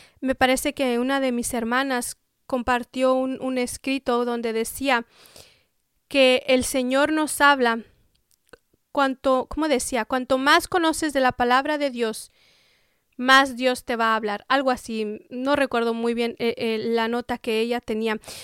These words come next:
pero el punto es que si nosotros conocemos más la palabra, tenemos más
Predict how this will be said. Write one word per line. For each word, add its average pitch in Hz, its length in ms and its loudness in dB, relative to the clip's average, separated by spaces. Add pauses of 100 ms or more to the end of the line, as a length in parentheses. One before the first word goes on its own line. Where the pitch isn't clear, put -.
(180)
pero 254 320 4
el 254 160 0
punto 294 340 2
es 262 260 2
que 247 280 -2 (960)
si 269 180 0
nosotros 277 400 2
conocemos 285 640 0
más 254 220 -6
la 226 120 -6
palabra, 220 420 -8
tenemos 269 440 -2
más 269 260 2